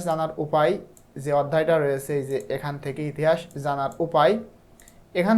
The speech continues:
থেকে তোমরা এর আমাদের পাড়া মহল্লা গ্রামের ইতিহাস খুঁজি, এইটা, হ্যাঁ।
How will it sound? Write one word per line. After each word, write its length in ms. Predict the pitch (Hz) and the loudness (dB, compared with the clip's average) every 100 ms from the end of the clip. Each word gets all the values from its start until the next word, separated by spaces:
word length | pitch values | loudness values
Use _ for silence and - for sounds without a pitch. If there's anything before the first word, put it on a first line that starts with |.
| 226 | 4
থেকে 180 | 220 226 208 | 4 2 2
তোমরা 260 | 196 190 214 233 - - - 165 160 | 4 6 6 2 -12 -20 -8 0 0
এর 80 | 160 156 | 0 -2
আমাদের 340 | 170 180 208 226 - - - - 185 | 0 4 4 4 -2 -14 -20 -2 4
পাড়া 240 | 170 180 190 | 6 6 4
মহল্লা 360 | 165 170 170 175 170 | 2 2 4 4 4
গ্রামের 340 | 160 156 165 160 | 4 2 2 -2
ইতিহাস 300 | 151 170 180 180 - - - _ _ - - _ - - | -2 0 0 -2 -14 -20 -20 _ _ -20 -20 _ -20 -6
খুঁজি, 280 | - 156 117 - - 143 | 0 0 -2 -10 -2 -2
এইটা, 180 | 131 - - _ _ _ - - | 0 -4 -8 _ _ _ -18 -4
হ্যাঁ। 180 | 226 | -2